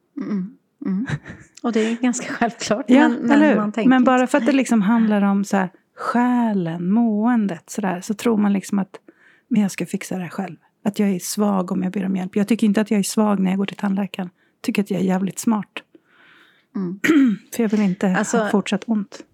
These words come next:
Speaker 1: nej, men det där är så intressant. För att i allt mitt,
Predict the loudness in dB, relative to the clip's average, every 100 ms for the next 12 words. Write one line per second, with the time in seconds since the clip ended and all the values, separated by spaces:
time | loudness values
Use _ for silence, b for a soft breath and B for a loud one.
0 | _ _ _ _ _ _ _ _ _ -2
1 | 0 0 0 -2 -2 -2 -4 -6 -6 -8
2 | -6 -6 -6 -8 -18 -6 -2 -2 -2 -4
3 | -4 -6 -8 -8 -8 _ -18 -18